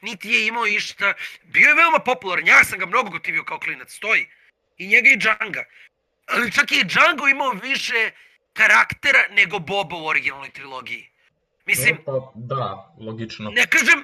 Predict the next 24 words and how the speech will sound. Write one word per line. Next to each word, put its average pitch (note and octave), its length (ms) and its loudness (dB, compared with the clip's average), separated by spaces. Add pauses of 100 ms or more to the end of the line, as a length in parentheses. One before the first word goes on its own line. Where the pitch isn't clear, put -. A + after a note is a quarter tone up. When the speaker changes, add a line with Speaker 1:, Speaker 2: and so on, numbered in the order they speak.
(120)
Speaker 1:
ne A3+ 160 2
kažem C#4 300 0
da A3 80 2
je G#3+ 80 2
loš G#3 340 0
lik, - 260 -6
ne G3 160 2
kažem B3+ 300 0
da A#3 80 2
ne A3+ 120 4
treba A#3 260 0
da A3 80 0
ga G3+ 120 2
volimo, D#3+ 360 -2 (420)
ali G3 180 -2
samo C4+ 280 0
kažem, A#3+ 360 2 (100)
objektivno A#3 540 0
gledano, E3+ 480 -2 (380)
on A3 260 -2 (100)
uopšte A#3+ 420 -2
nije A3 380 0
imao G#3 340 -2
karakter. - 720 0